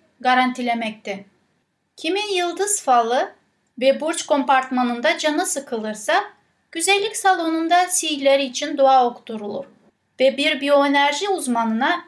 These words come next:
migren tedavisi olur veya tarot kartı ve fal kompartmanında gezinebilir. En büyük heyecan ise size özel yapılacak gelecek tahminde duyabilirsiniz.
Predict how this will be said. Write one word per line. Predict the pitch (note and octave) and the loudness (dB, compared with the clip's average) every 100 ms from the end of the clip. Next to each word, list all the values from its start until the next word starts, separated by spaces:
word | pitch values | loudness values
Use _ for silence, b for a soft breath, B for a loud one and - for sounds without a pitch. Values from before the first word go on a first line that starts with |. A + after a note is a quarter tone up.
| - | -4
migren | C4+ C#4 D#4 G4+ | -4 -2 0 -2
tedavisi | G4+ C#4 A#3 A#3 A#3+ A#3 C4 | 0 2 4 4 2 -2 -2
olur | A#3+ A#3+ F4+ | 0 -2 -2
veya | D4+ C4+ E4+ | 0 2 2
tarot | E4+ D#4 F4+ A#4 | 2 2 2 -2
kartı | - B3+ A3+ A3 C#4+ C#4+ | -2 0 0 -2 -6 -2
ve | C4 | -4
fal | A#3+ - D4 D#4 | -2 2 2 4
kompartmanında | D4 C4+ A#3+ - A3+ A3 G#3 G#3 C4 F4 _ _ _ C#4 | 0 2 2 2 -4 -4 -4 -2 -2 -4 _ _ _ -6
gezinebilir. | D4+ E4+ D4 C#4 B3 B3+ G#3 G#3 - _ _ _ _ _ | -4 -2 -2 0 0 -4 -6 -10 -12 _ _ _ _ _
En | - B3+ D4 D4+ | 0 0 0 -2
büyük | C4+ C#4+ C#4+ | -4 -6 -4
heyecan | C4 B3+ C#4 C#4+ C#4 | -4 -2 0 0 0
ise | A#3 C4 D#4 | -2 -2 -2
size | D4+ C4 D4 D4 | -4 -2 0 0
özel | B3 A3+ C4+ D#4+ | 0 0 2 2
yapılacak | D#4 C#4+ C4 A#3+ A#3 C4+ A3+ | -2 -4 -4 -4 -2 -2 -2
gelecek | B3 B3 A#3+ F#4 - | -4 -2 -2 -6 -2
tahminde | A#3+ A3 G#3+ A3 G#3 A#3 D#4 - _ - | 0 0 0 -4 -2 -2 -2 -6 _ -12
duyabilirsiniz. | G#3+ A3 A3 B3 C#4+ - G#3 F#3+ - - | -6 -4 -4 -4 -4 -4 -8 -10 -12 -14